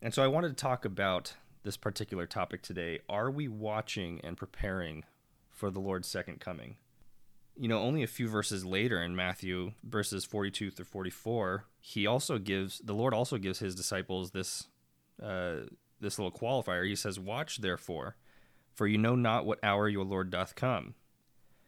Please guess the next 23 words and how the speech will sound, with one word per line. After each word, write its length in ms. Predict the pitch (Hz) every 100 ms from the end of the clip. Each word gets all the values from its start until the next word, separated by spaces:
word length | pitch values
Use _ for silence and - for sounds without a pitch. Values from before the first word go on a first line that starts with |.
| _ _ -
But 140 | 98
know 180 | 110 113
this, 480 | 143 101 - - -
that 180 | 107 98
if 140 | 95
the 80 | -
goodman 340 | 101 117 139 147
of 140 | 147
the 60 | 151
house 520 | 101 92 101 - - -
had 180 | 95
known 320 | 104 110 123 143
in 220 | 113 104
what 240 | 110 -
watch 360 | 113 110 117 -
the 100 | 95
thief 360 | - 127 151
would 140 | 151 151
come, 440 | - 92 87 107 - _ _ _ _
he 200 | - 107
would 140 | 101
have 60 | 101
watched, 520 | 131 107 - - -